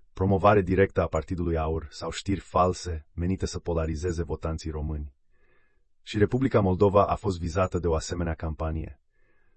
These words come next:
Multe dintre pagini au conținut identic sau au fost create în același timp, indicând că în spatele rețelei stă un creier comun. Campania de dezinformare din România nu este prima de acest gen din regiune.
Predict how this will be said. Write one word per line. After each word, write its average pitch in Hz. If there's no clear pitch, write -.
Multe 104
dintre 101
pagini 92
au 85
conținut 90
identic 87
sau 90
au 85
fost 95
create 95
în 90
același 85
timp, 82
indicând 95
că -
în 87
spatele 101
rețelei 90
stă -
un 87
creier 87
comun. 78
Campania 123
de 117
dezinformare 98
din 90
România 87
nu 95
este 92
prima 95
de 82
acest 76
gen 76
din 73
regiune. 73